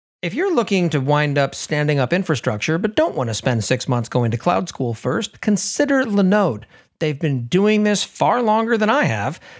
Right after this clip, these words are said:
They're straightforward to get started with. Their support is world-class. You'll get an actual human empowered to handle your problem rather than passing you off to someone else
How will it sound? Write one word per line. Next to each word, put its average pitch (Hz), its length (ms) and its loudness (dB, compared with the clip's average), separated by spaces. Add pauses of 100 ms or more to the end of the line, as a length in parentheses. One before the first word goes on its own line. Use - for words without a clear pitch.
They're 147 140 0
straightforward 208 720 -2
to 220 80 -4
get 202 160 -4
started 139 360 0
with. 139 320 -2
Their 113 100 -4
support 202 580 -2
is 131 180 -8
world-class. 117 880 -2
You'll 147 140 -2
get 135 100 2
an 123 60 -2
actual 123 340 -2
human 156 460 2
empowered 139 640 0
to 113 120 -4
handle 135 340 -2
your 113 120 -4
problem 127 440 0
rather 123 280 -2
than 120 140 -2
passing 127 440 -2
you 113 140 -4
off 110 260 -4
to 147 80 -10
someone 127 340 -2
else 110 280 -6